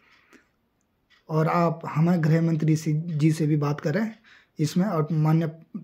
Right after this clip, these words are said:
प्रधानमंत्री नरेंद्र मोदी जी को से, ताकि ये संघर्ष, ये शब्द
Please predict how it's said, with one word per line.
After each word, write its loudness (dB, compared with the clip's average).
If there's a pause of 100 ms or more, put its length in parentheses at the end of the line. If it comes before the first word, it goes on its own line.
प्रधानमंत्री 4
नरेंद्र 0
मोदी 0
जी -4
को -10 (760)
से, -4
ताकि 0
ये 6
संघर्ष, 2
ये 4
शब्द 2